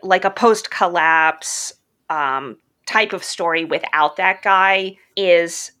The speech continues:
folks think, well, without a three-act structure and the hero and this cataclysmic event, what tension and conflict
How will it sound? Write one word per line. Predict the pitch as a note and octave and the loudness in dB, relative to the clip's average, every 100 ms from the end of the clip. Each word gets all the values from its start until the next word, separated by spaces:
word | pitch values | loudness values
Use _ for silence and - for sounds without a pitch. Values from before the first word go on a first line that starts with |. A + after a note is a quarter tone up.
| _ | _
folks | - - A3+ A3 - | -10 0 0 0 -4
think, | G#3+ G3+ | -4 0
well, | G3+ F#3 F3+ - - | 4 4 2 -2 -10
without | G#3+ B3 A#3+ G3+ G#3 - | 0 2 4 2 0 -2
a | G#3 | -4
three-act | - G#3 G3 E3+ D#3+ - - - - | -4 -2 2 4 2 0 -8 -14 -12
structure | - - C#4 D#4 - C4 A#3+ A3+ - | -10 0 2 2 2 4 6 6 4
and | F#3 | -2
the | F3+ | -6
hero | F3+ - G#3 G3+ F3+ F3 E3+ E3 - | -8 -2 2 6 6 6 4 0 -2
and | E3 D#3+ D#3 D#3+ - | 0 2 0 -2 -2
this | F3 D3+ - - - _ | 0 0 -4 -18 -20 _
cataclysmic | - - - - G3+ F3 D#3+ D#3+ | -2 -2 -2 -2 -4 -4 -12 -16
event, | D#3+ - G3 E3 C#3+ A#2 - - _ _ _ | -12 -2 2 2 0 -6 -18 -20 _ _ _
what | G#3 B3+ D4 | 2 2 2
tension | - B3 A#3 A3+ F3+ | -2 -2 -2 -2 -4
and | E3+ | -4
conflict | - G3+ G#3 F#3 F3 | 2 2 2 -2 -4